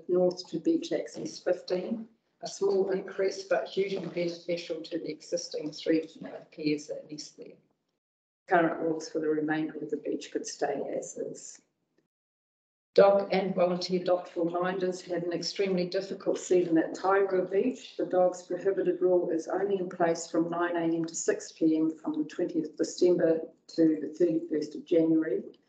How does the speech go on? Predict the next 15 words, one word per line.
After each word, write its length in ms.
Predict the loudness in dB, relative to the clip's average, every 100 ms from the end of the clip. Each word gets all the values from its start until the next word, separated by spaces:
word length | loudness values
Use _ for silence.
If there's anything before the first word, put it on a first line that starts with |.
| _ _ _ _
This 220 | 2 4 2
means 260 | 0 -2
temporary 600 | 2 2 4 4 4 2
signage 580 | -2 0 0 0 -4 -4
must 320 | -4 -4 0
be 140 | 2 2
installed, 640 | 0 -4 -2 0 0 -2
which 160 | -4 -4
is 140 | -2
often 380 | 0 0 -2 -4
ignored 440 | -4 -2 0 0
by 120 | 0 0
local 420 | 2 0 -2 -6
dog 320 | -4 -4 -4
owners. 500 | -6 -6 -6 -8 -16